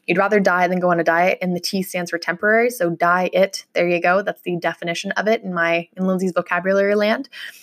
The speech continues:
But you really have to look at it in terms of every time you sit down, every time you pick up your fork, what is the purpose of it? And this is not to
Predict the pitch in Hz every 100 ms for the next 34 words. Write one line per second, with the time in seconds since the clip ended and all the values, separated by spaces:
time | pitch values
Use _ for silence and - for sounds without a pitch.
0 | - _ 190 185 - _ 196 208 208 247
1 | 240 226 196 196 190 190 180 175 - 190
2 | 220 226 220 220 185 180 175 196 175 180
3 | 180 175 202 202 190 185 - 175 170 180
4 | 185 202 202 220 185 175 180 170 185 302
5 | - _ _ _ _ _ _ 226 220 233
6 | 214 208 214